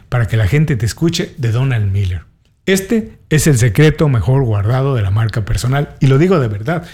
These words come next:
es un libro muy poco conocido, que muchas personas no consideran que es de marca personal, pero de verdad que todo lo que dice es una guía para construirla. Donald Miller propone que el valor más importante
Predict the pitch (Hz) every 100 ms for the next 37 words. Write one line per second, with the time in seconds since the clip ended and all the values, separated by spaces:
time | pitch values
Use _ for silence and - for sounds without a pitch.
0 | - - 185 208 180 156 131 165 240 254
1 | 220 147 151 165 123 113 139 - - 127
2 | 208 196 - 143 156 143 101 127 185 180
3 | 110 117 127 135 104 - 135 120 110 135
4 | 113 98 139 - 123 156 156 - - 131
5 | 127 127 123 156 165 - 117 - 254 254
6 | 220 165 170 147 123 139 151 147 - -
7 | 139 147 131 123 147 156 120 107 98 104
8 | - 104 98 98 - _ 156 277 254 196
9 | 220 214 170 135 170 170 170 151 127 127
10 | 135 151 208 220 220 202 147 131 120 110
11 | -